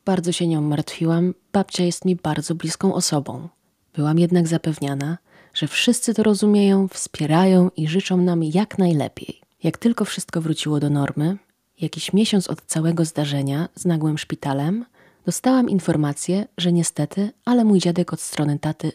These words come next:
zmarł. Jak można się więc spodziewać, chciałam jak normalny człowiek pojechać na pogrzeb. Napisałam więc do szefa, żeby powiedzieć, jaka jest sytuacja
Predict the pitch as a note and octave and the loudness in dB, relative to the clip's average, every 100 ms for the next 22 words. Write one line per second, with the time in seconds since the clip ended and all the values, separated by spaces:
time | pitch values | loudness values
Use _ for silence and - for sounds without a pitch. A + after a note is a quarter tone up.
0 | - - C#3 B2+ C3 - _ - D#3 - | -8 -6 -4 -4 -8 -12 _ -4 -2 -2
1 | D3+ D3+ - D3 D3 D#3 - D#3 D3 C#3 | -2 -2 -4 -2 -2 -2 -6 -6 -2 -2
2 | C3+ D#3 - - _ _ - B3+ B3 G3 | -2 -4 -10 -18 _ _ -6 0 4 4
3 | E3+ D3+ D3+ D#3 F3 F3 D#3+ - C3 C#3 | 2 0 2 2 4 2 0 -2 -2 0
4 | D#3 - _ _ - D#3+ D3 D#3+ - G3 | -4 -8 _ _ -2 0 0 -4 0 0
5 | G#3+ F3+ D#3 B2+ - - _ _ _ - | 0 -2 -2 -8 -10 -20 _ _ _ -6
6 | A#3 G3+ F#3 D#3+ C#3 C#3 C#3 C#3 - B2+ | -4 -2 0 0 0 -4 -2 -4 -2 -4
7 | - C3 F3 - _ - G3+ B3 B3 A#3 | -2 -4 -4 -10 _ -6 0 2 2 2
8 | A#3 F3+ - C#3 C3 - - - C#3 C3 | 4 4 0 -4 -4 -4 -6 -4 -2 -2
9 | A#2+ - D3+ | -2 -4 -6